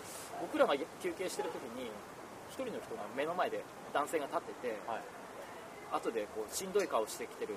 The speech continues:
Speaker 1: その、もう一人の友人なのか、同僚なのかわかんないですけど、その人待ってたんですよ。
Speaker 2: うん。
Speaker 1: で、二人がやってきて会話してるんですね。
Speaker 2: うん。
Speaker 1: 「おい、大丈夫か？
Speaker 2: うん。
Speaker 1: お前、体なんか悪いのか？」みたいな。ものすごい汗かいてるんですよ。
Speaker 2: うん。
Speaker 1: 体調悪そうなんで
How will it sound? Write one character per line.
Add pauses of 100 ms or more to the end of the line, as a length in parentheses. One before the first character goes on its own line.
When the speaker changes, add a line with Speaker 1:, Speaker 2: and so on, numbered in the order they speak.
Speaker 1:
そ
の、 (120)
も
う
一
人
の (420)
友
人
な
の
か、 (140)
同
僚
な
の
か
わ
か
ん
な
い
で
す
け
ど、
そ
の
人
待
っ
て
た
ん
で
す
よ。
Speaker 2:
う
ん。
Speaker 1:
で、
二
人
が (840)
や
っ
て
き
て
会
話
し
て
る
ん
で
す
ね。 (180)
Speaker 2:
う
ん。
Speaker 1:
「お
い、
大
丈
夫
か？
Speaker 2:
う
ん。
Speaker 1:
お
前、 (240)
体 (300)
な
ん
か (120)
悪
い
の
か？」
み
た
い (420)
な。
も
の
す
ご
い
汗
か
い
て
る
ん
で
す
よ。
Speaker 2:
う
ん。
Speaker 1:
体
調
悪
そ
う
な
ん
で